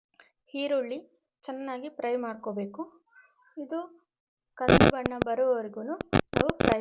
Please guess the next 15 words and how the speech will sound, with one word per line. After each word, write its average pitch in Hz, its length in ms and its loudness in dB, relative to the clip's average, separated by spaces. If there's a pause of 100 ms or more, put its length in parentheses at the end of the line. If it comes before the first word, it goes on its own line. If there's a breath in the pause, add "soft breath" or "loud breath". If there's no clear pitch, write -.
ಮಾಡ್ತಾ 220 300 0
ಇರಬೇಕು 196 300 -2 (120)
ಫ್ರೆಂಡ್ಸ್. - 280 -2 (840)
ಈರುಳ್ಳಿ 294 400 -2
ಚೆನ್ನಾಗಿ 247 440 -8
ಫ್ರೈ 220 140 0 (140)
ಆದ 220 160 -4
ನಂತರ 202 260 2 (840)
ನಾವಿದಕ್ಕೆ 269 540 0 (600)
ಟೊಮೊಟೊ 262 340 -2 (100)
ಸೇರಿಸ್ಕೋಬೇಕು. 220 720 0 (1400)
ಟೊಮೊಟೊ 262 380 -10 (200)
ಇದ್-, 254 180 -6 (380)
ಸಣ್ಣದಾಗಿ 262 460 -6
ಕಟ್ 226 140 -10